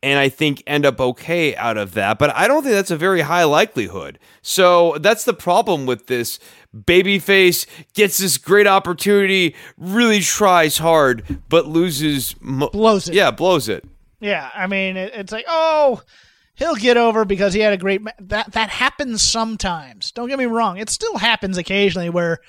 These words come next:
Speaker 2: you know, you have the valiant match and you know, they, they hang on you after, after the match, and you get up and you get a standing ovation from the crowd.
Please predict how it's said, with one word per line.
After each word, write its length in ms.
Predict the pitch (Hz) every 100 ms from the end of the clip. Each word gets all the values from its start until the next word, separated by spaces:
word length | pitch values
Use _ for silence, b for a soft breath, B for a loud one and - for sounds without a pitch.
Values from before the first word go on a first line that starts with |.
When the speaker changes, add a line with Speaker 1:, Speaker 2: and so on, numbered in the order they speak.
| b b b b
Speaker 2:
you 120 | 190
know, 160 | 196 185
you 180 | 180 196
have 380 | 185 214 214 170
the 120 | 185
valiant 680 | 156 143 175 208 208 226 190
match 480 | 180 185 190 190 185
and 240 | 165 165 b b b b -
you 80 | 180
know, 100 | 165
they, 160 | 170
they 160 | 156 156
hang 340 | - 220 220
on 260 | 214 208 208
you 240 | 208 202
after, 420 | 190 190 - 196 208
after 300 | 196 196 196
the 80 |
match, 360 | 196 190 196 196
and 80 | 185
you 120 | 170
get 240 | 151 196
up 280 | 190 190 190
and 80 | 185
you 60 | 180
get 120 | 180
a 60 | 170
standing 480 | - 190 202 202 196
ovation 420 | 185 180 180 170
from 160 | 175
the 80 | 165
crowd. 680 | - 185 190 190 190 190